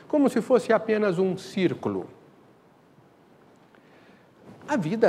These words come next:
é realmente complexa, misteriosa, e eu encontrei uma expressão de Viktor Frankl,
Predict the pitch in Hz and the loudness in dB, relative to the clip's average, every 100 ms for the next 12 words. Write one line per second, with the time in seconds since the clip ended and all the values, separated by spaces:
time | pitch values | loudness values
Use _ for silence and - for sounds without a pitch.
0 | 143 175 139 120 131 113 110 117 104 - | 4 4 2 4 4 4 2 0 -2 -6
1 | 104 90 87 - - - - _ _ _ | -8 -8 -10 -18 -20 -20 -20 _ _ _
2 | _ - 117 95 - 135 180 - - - | _ -6 -6 -6 -4 -2 -2 -4 -14 -8
3 | 101 87 - - _ _ - - - - | -8 -8 -18 -20 _ _ -20 -20 -14 -6
4 | 127 - - 123 107 131 185 185 117 104 | -6 -6 -4 -4 0 0 2 2 -2 -10
5 | 82 - - - - - - - 170 240 | -12 -18 -20 -20 -20 -20 -18 -2 4 4
6 | 240 233 208 214 220 196 190 185 - 175 | 4 2 2 4 2 2 0 -2 -2 -2
7 | - 180 175 131 165 165 151 127 202 208 | 0 -2 -2 -6 -8 -6 -4 -4 -6 -2
8 | - 151 - - 196 190 - 107 107 | 2 2 2 -2 2 2 -2 -4 -4